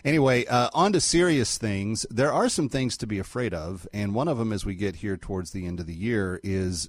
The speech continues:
uh, or the beginning of this new year, is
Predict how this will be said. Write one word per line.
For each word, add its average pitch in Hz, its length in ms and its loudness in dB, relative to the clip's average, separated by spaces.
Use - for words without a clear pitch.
uh, 90 140 -4
or 92 220 -2
the 82 100 -8
beginning 98 420 0
of 90 120 -4
this 85 200 -6
new 92 120 -4
year, 82 320 -6
is 104 240 0